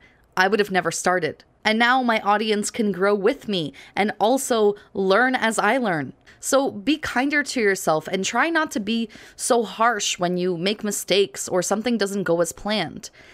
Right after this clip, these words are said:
Everyone makes mistakes. That's life. So instead of being your own worst critic,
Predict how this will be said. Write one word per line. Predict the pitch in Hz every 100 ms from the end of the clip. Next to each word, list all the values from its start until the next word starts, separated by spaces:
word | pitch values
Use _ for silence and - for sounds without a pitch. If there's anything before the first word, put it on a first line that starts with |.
| _ _
Everyone | 294 330 320 302
makes | 285 -
mistakes. | 269 - 294 220 - - -
That's | 214 247 -
life. | 220 202 - - _
So | - 247
instead | 240 - 311 294
of | 196
being | 220 214
your | 190 -
own | 190 180
worst | 196 392 403
critic, | - 269 214 214 -